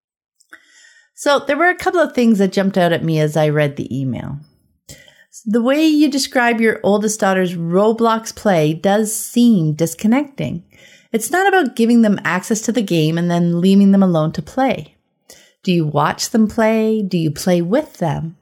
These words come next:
You mentioned having some conversations. If this is something they really enjoy, have lots of conversations with them.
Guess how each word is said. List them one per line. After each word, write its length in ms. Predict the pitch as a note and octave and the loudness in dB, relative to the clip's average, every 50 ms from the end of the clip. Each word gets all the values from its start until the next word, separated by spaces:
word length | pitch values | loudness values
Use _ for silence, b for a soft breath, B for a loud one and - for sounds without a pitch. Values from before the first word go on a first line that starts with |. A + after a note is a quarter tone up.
| _ _ _ _ _ b b b b b b b b | _ _ _ _ _ b b b b b b b b
You 120 | - A3 A3+ | 0 2 4
mentioned 380 | A#3 A#3+ B3 A#3+ - C#4 B3 | 4 4 2 2 2 2 2
having 300 | A#3 A3 A3 A3+ G#3+ G3 | 2 2 0 0 0 -2
some 200 | - - C4+ C4+ | 0 0 0 0
conversations. 920 | C4+ A#3 G#3+ G3 F3+ D#3+ D#3 D#3 - - C3 D3 C#3+ - - F#3+ G3+ G3 - b b b b b b | 2 2 2 2 2 0 -2 -4 -4 -6 -6 -8 -6 -6 -2 -2 -2 -2 -4 b b b b b b
If 140 | b A#3+ G3+ | b -4 0
this 200 | E4+ F4+ F4 - | 0 0 0 0
is 160 | D#4+ C4+ C4 | -2 -2 -2
something 600 | - - C4 B3+ A#3+ C4 B3 A#3+ A#3+ A3+ G#3+ - - | -2 0 0 2 2 4 4 6 4 4 2 -2 -6
they 300 | - F#3 F#3 G#3+ G#3 G#3+ | -8 -6 -2 0 0 0
really 400 | G3+ G3 A3+ A#3+ B3 B3+ B3 B3 | 2 2 2 2 2 2 0 2
enjoy, 380 | B3 A#3 F#3+ F3+ E3 D#3+ F3 F3+ | 2 2 2 4 2 0 0 -2
have 300 | F#3+ - B3 B3 C4 A#3+ | -4 -4 -2 -2 0 0
lots 520 | A#3 A3+ A3 A3+ A3+ A#3+ C#4+ C#4 - - | 0 2 2 2 2 0 -2 -4 -6 -6
of 120 | G#3 G3 - | -6 -6 -4
conversations 800 | - E3+ E3 D#3+ D#3 D#3 D3+ - D#3 D3 D3 - D#3+ D3+ - | -2 -2 0 0 -2 -4 -4 -4 -4 -4 -4 -6 -8 -10 -8
with 200 | - C#3+ C#3 - | -8 -10 -10 -8
them. 200 | - C#3+ D3 D3+ | -10 -10 -10 -10